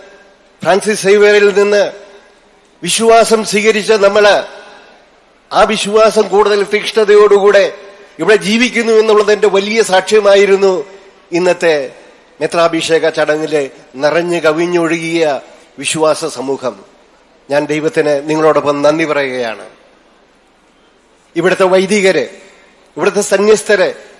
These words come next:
എത്രമാത്രം തീക്ഷ്ണതയോടുകൂടിയാണ് പ്രവർത്തിക്കുന്നത് എന്ന് വ്യക്തിപരമായിട്ട് ഞാൻ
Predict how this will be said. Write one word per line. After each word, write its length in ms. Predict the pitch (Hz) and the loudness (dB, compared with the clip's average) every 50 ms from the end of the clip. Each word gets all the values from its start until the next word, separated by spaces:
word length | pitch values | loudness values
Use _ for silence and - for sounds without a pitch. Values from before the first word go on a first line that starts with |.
| - _ _ _ _ _ _ _ _ - 170 | -20 _ _ _ _ _ _ _ _ -10 -6
എത്രമാത്രം 540 | - 220 226 226 226 233 233 226 220 214 202 185 | -2 -2 0 2 2 2 2 0 -2 -4 -4 -4
തീക്ഷ്ണതയോടുകൂടിയാണ് 960 | 202 202 180 - - 220 202 214 226 220 214 202 202 208 214 208 208 202 208 202 - | -4 -4 -2 -2 0 2 2 4 4 4 4 4 2 0 0 0 2 2 0 0 0
പ്രവർത്തിക്കുന്നത് 680 | 185 190 196 196 - 214 208 - 202 190 202 202 202 208 202 | 0 0 0 0 -2 -4 -6 -4 -2 0 2 4 4 4 2
എന്ന് 180 | 196 202 208 202 190 151 135 - - - - - - _ _ _ 135 | 2 2 0 0 0 0 -2 -8 -12 -20 -20 -20 -20 _ _ _ -12
വ്യക്തിപരമായിട്ട് 720 | 156 - - 202 185 196 190 190 185 185 185 185 170 175 165 | -10 -8 -6 -4 -2 0 2 2 4 4 2 2 0 0 0
ഞാൻ 140 | 170 160 165 | 0 0 0